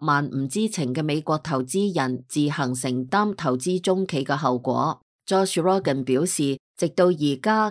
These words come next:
金融界嘅好多人都希望相信中共係務實㗎。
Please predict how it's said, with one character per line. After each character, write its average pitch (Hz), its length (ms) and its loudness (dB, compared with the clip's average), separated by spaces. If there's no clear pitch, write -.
金 226 180 2
融 139 260 0
界 165 100 -2
嘅 160 200 -2
好 151 180 0
多 208 200 2
人 135 300 0
都 180 240 4
希 190 240 4
望 139 220 2
相 180 280 0
信 151 260 0
中 185 240 0
共 143 180 -2
係 139 220 -2
務 135 280 0
實 131 240 -2
㗎。 139 320 -2